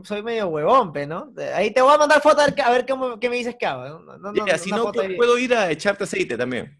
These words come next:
Speaker 1: No, no, no, no, todavía ya me echaron la vez pasada. <laughs> Este, y estoy acá, acá, quiero poner las barras, pero quiero taladrar la huevada, y es un poquito jodido, tú sabes que si taladras mal, se, se pone de un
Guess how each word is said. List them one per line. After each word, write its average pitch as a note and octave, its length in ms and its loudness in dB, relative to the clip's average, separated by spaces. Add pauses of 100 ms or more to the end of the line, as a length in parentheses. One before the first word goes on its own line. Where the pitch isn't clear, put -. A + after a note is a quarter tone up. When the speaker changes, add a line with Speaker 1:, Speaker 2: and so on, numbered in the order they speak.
(420)
Speaker 1:
No, A3 340 0
no, F#3+ 180 -4
no, E3+ 140 -8
no, D3+ 160 -12
todavía F3 260 -4
ya G3+ 140 -2
me G#3 60 -6
echaron F#3+ 320 -2
la D3 80 -6
vez D3 80 -10
pasada. C#3+ 280 -10
<laughs> - 220 -20 (1200)
Este, E3+ 480 2
y F3 160 0
estoy E3 180 0
acá, A#3+ 160 4
acá, B3 240 2
quiero B3+ 240 0
poner A3+ 200 -2
las B3 140 2
barras, A#3+ 500 2
pero F3 220 -2
quiero A3+ 260 -4
taladrar G#3 600 -2
la E3 100 -2
huevada, F#3+ 340 -2
y E3+ 160 -12 (120)
es - 180 -20
un G#3+ 60 -16
poquito A3+ 280 -2
jodido, A3+ 360 2
tú G#3+ 60 -10
sabes A#3 220 -2
que G3+ 80 -12
si D#3 120 -16
taladras G3 400 0
mal, G#3+ 320 -2
se, C#3+ 360 -12
se C#3 160 -14
pone F#3+ 300 -8
de E3+ 80 -4
un F3+ 460 -14